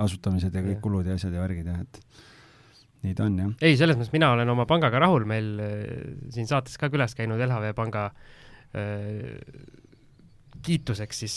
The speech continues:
Speaker 2: äh, mina ütlen, et, äh, see suhtlus on minu jaoks olnud, äh, nagu kõige parem. Ma üldse ei tahtnud reklaami praegu teha, aga, aga noh.
Speaker 1: Ei, me võime teha siin, mis
Speaker 2: Võime
Speaker 1: me
Speaker 2: teha,
Speaker 1: tahame,
Speaker 2: jah.
Speaker 1: et, äh, siin keegi,
Speaker 2: <laughs>
Speaker 1: ise otsustab.
Speaker 2: Algis lubas, algis
Speaker 1: Jah.
Speaker 2: lubas.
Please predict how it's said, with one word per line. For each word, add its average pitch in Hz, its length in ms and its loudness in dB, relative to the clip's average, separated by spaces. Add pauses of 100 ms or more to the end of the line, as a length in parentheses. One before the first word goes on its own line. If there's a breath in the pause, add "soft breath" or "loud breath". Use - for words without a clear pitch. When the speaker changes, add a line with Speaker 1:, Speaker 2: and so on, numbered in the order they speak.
Speaker 2:
äh, 107 360 -4
mina 117 320 -2
ütlen, 110 300 -6
et, - 220 -16
äh, 98 440 -8
see 110 200 -8
suhtlus - 500 0 (260)
on 113 160 -2
minu 131 200 2
jaoks 104 260 -6
olnud, 107 360 -8
äh, 107 160 -8 (220)
nagu 107 180 -4
kõige 110 180 -4
parem. 101 180 -4 (100)
Ma 131 140 4
üldse 127 160 0
ei 120 60 -2
tahtnud 117 240 -6
reklaami 131 360 0
praegu 110 200 0
teha, 151 280 0
aga, 92 200 -8 (120)
aga 98 240 -8
noh. 104 80 -6
Speaker 1:
Ei, 120 100 4
me 120 140 8
võime 113 200 8
teha 110 220 4
siin, 95 140 2
mis 98 100 4
Speaker 2:
Võime 139 140 6
Speaker 1:
me 113 40 8
Speaker 2:
teha, 104 120 6
Speaker 1:
tahame, - 80 2
Speaker 2:
jah. 110 100 0
Speaker 1:
et, - 100 -10
äh, 90 300 -2
siin 95 220 0
keegi, 113 500 2 (120)
Speaker 2:
<laughs> 107 320 0
Speaker 1:
ise 117 160 8
otsustab. 127 140 4
Speaker 2:
Algis 123 220 6
lubas, 135 360 2
algis 113 220 2
Speaker 1:
Jah. 107 60 -4
Speaker 2:
lubas. 110 260 -6